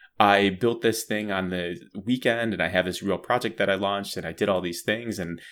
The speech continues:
they actually have something that they shipped and it's more tangible of a story that they can tell of impact that they drove. And the, the, you know, parable or the, the crux of the story is that the, the latter person B got the job because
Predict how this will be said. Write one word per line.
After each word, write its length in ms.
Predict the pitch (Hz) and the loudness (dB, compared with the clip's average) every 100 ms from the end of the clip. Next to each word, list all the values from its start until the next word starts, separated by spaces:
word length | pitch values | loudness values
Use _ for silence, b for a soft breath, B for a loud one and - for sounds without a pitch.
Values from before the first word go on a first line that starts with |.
| B | B
they 100 | 107 | 2
actually 220 | 110 - 107 | 4 4 2
have 100 | - | 2
something 280 | 104 98 | -2 -2
that 140 | 87 - | -4 -4
they 100 | 85 | -6
shipped 360 | - 90 - | -4 -4 -6
and 140 | 85 78 | -12 -12
it's 180 | - 95 | -8 -4
more 160 | 87 | -4
tangible 540 | 87 87 85 92 107 110 | -4 -4 -4 -4 -4 -4
of 80 | |
a 40 | 107 | -4
story 300 | - 113 120 | -2 0 0
that 140 | 113 | -2
they 80 | 120 | -2
can 140 | 120 | -2
tell 200 | 117 120 | 0 2
of 140 | 110 85 | 2 2
impact 320 | 92 90 82 - | -4 -2 -2 -4
that 120 | 82 | -4
they 120 | 87 | -4
drove. 420 | 82 82 92 160 B B B B 101 | -2 0 0 0 B B B B 2
And 220 | 90 87 | 2 4
the, 200 | 90 - _ - - | 0 -2 _ -14 -2
the, 360 | 85 85 - - - _ | 0 0 -6 -14 -20 _
you 120 | 101 | -4
know, 200 | - - B B B | -2 -6 B B B
parable 300 | 156 156 123 113 107 | 10 10 10 6 6
or 120 | 95 | 4
the, 280 | 87 87 87 110 | 2 0 0 0
the 160 | 107 | 0
crux 240 | - 104 - | 2 0 0
of 60 | |
the 80 | 95 | -4
story 280 | 95 85 85 | -4 -2 -2
is 140 | 87 | -2
that 240 | 87 82 - | -4 -4 -4
the, 240 | 87 82 B B | -4 -4 B B
the 100 | - | -4
latter 320 | 90 95 92 90 | 2 6 6 4
person 380 | - 98 95 | 0 -2 -2
B 260 | 87 90 82 | -2 -4 -2
got 220 | 82 80 | -4 -6
the 60 | 80 | -4
job 360 | 90 78 - | -2 0 -2
because 380 | 87 98 85 - | -6 -6 -8 -10